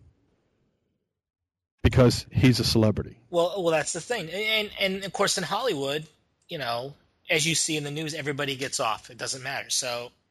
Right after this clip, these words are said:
Speaker 2: Joyce DeWitt figures, well, she's a quote-unquote celebrity. She can get away with it like the rest of them. It's, if, if she was living out somewhere in bumfuck Nebraska, no offense to Nebraskans out there, uh,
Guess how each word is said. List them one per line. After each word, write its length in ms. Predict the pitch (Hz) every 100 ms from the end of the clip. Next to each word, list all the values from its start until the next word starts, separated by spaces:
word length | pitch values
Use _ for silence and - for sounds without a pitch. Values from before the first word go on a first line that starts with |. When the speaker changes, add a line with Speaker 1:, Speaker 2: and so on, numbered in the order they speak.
| _
Speaker 2:
Joyce 280 | - 156 -
DeWitt 220 | 160 160
figures, 320 | 151 147 127
well, 160 | 131 131
she's 280 | - 156
a 80 | 139 -
quote-unquote 600 | - - 143 131 - 135
celebrity. 580 | - 123 113 120 120 147 _ _ _ _ _ _ _
She 120 | - 147
can 60 |
get 120 | 139
away 160 | 135 131
with 160 | 127 147
it 100 | 127
like 140 | 117
the 80 | 127
rest 240 | 131 -
of 60 | 107
them. 180 | 101 110
It's, 400 | 135 - - - - - 180 190 175
if, 160 | 165
if 160 | 214 185
she 140 | -
was 120 | 262
living 200 | 196 214
out 120 | 202 196
somewhere 260 | - 185 165
in 160 | 151
bumfuck 560 | 135 165 170 190 160 -
Nebraska, 600 | 147 139 139 156 - 123
no 140 | 123
offense 260 | 127 147 135
to 100 | -
Nebraskans 800 | 117 123 127 131 - 107 113 117
out 200 | 107 -
there, 240 | 110 110
uh, 120 | 104